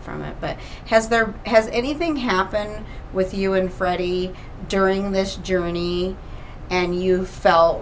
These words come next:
really proud to be a role model towards him and felt really good about the direction that you're going and realized that monkey see, monkey do, and that, you know,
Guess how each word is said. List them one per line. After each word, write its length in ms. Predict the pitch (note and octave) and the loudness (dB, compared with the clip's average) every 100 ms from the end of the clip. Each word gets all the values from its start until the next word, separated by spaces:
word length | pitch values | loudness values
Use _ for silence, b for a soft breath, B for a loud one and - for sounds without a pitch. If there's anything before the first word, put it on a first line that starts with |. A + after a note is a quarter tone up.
| F3+ E3+ | -6 -4
really 640 | E3+ E3+ E3 E3+ E3 E3 - - | -2 -2 -4 -6 -8 -8 -10 -12
proud 760 | - F3+ D#3 D#3+ E3 F3+ F3 | 0 2 6 6 4 2 -4
to 80 | G#3 | -8
be 720 | - E3+ D#3+ E3 E3 E3+ - F#3 | -6 -6 -4 -4 -4 -6 -6 -6
a 60 | |
role 280 | D#3+ D#3 D#3 | -4 -2 -2
model 420 | D#3 E3 E3 E3+ | 0 0 0 -4
towards 400 | E3 E3 E3 - | -4 -6 -4 -6
him 360 | F3 E3 E3 E3+ | -6 -4 -4 -6
and 580 | E3+ E3 D#3+ D#3+ D#3 - | -6 -6 -6 -6 -8 -4
felt 280 | F3 E3 - | -2 -2 -2
really 280 | D#3 D#3+ D#3+ | -6 -4 -4
good 220 | D#3+ E3 | -6 -6
about 300 | D#3+ D#3+ D#3+ | -4 -2 -4
the 80 | E3+ | -6
direction 440 | E3 E3 D#3+ F3 E3 | -8 -8 -8 -8 -8
that 120 | D#3+ | -8
you're 100 | E3 | -8
going 400 | D#3+ D#3 D#3 E3 | -8 -6 -4 -4
and 160 | D#3+ D#3 | -4 -2
realized 500 | E3 D#3 D#3+ D#3+ E3+ | -2 -2 -4 -4 -4
that 160 | D#3+ | -6
monkey 300 | E3 D#3+ E3 | -6 -6 -8
see, 240 | D3+ D#3+ D#3+ | -8 -6 -6
monkey 360 | D#3 D#3 E3 | -6 -6 -8
do, 360 | D3+ D3+ D#3+ F3+ B B | -8 -6 -4 -6 B B
and 220 | F3 E3 | -4 -2
that, 240 | D#3+ D#3 - | 0 -2 -4
you 120 | E3 D#3+ | -4 -2
know, 320 | D3+ D3+ | -4 -6